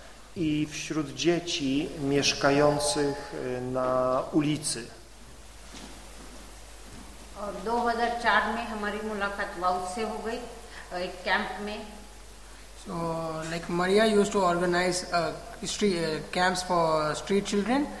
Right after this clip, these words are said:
Speaker 3: So, in two thousand four, we met Wout.
Speaker 1: Y, Maria, tak się nazywała ta siostra,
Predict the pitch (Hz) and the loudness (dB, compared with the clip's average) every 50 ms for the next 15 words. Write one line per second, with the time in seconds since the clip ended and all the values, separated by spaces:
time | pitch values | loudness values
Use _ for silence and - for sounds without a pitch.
0 | - - - - - - - - 170 165 165 160 160 160 156 147 - - - 180 | -12 -14 -14 -14 -14 -8 -4 0 2 2 2 2 2 2 2 0 0 -2 -4 -2
1 | 185 175 170 202 202 208 202 202 196 190 202 202 196 - 190 190 190 190 196 185 | -2 0 2 4 4 6 6 6 4 4 4 2 2 2 2 2 4 4 2 2
2 | 170 160 170 175 175 175 165 165 165 160 165 - - - 160 165 185 233 269 - | 0 2 2 2 4 4 2 2 0 -2 -2 -4 -4 0 4 4 6 6 4 4
3 | - - - - - - - - - - - - - - - - - - - - | 0 -2 -4 -4 -6 -8 -8 -10 -8 -8 -6 -6 -8 -8 -10 -12 -14 -14 -14 -16
4 | - - - - - - 135 131 127 123 120 120 131 151 180 175 151 135 123 110 | -16 -18 -18 -10 -4 -2 0 2 2 2 2 4 6 8 8 8 8 6 6 4
5 | 120 139 143 - 139 - - - 143 127 120 113 120 120 123 120 120 120 117 117 | 4 4 2 0 -2 -4 -2 -2 0 0 0 0 0 2 4 6 6 6 4 4
6 | - 110 - - - 120 107 - - - - 117 110 123 160 | 2 0 -2 0 -2 -2 -2 -2 -6 -4 -2 0 2 2 0